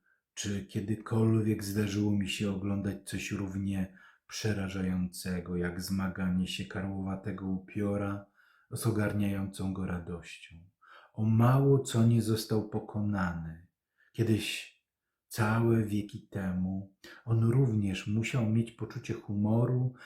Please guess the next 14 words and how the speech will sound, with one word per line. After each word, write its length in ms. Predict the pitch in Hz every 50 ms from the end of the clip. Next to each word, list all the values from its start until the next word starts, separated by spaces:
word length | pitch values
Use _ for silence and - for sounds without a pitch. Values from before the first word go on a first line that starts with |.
| - - -
i 100 | 104 101
zdrowy 520 | 92 90 95 98 107 104 101 98 98 101
rozsądek. 920 | 98 95 92 - - - - 98 90 87 87 87 85 82 85 85 85 - _ _ _ _ _ _ _ _ _ _ _ _ -
W 80 | 104 101
jednej 560 | 113 131 147 139 156 165 156 160 160 156 135
chwili, 800 | - - - - - 135 127 107 95 92 90 90 90 92 95 - _ _ _ _ _ _ _ -
gdy 360 | 101 98 110 107 104 104 104
kochająca 680 | - - 117 113 - 110 110 113 120 131 131 - 135
kobieta 920 | 123 - - - 95 95 101 104 101 98 - - - 95 95 95 98 104 - - - - - _ _ -
popatrzyła 540 | - - 107 - - - - 147 156 151
na 120 | 143 131 123
niego 240 | 123 123 117 120 110
z 60 | 110
rozbawieniem, 1200 | 107 107 104 104 98 98 101 98 95 98 104 113 120 123 113 104 101 98 101 104 107 113 113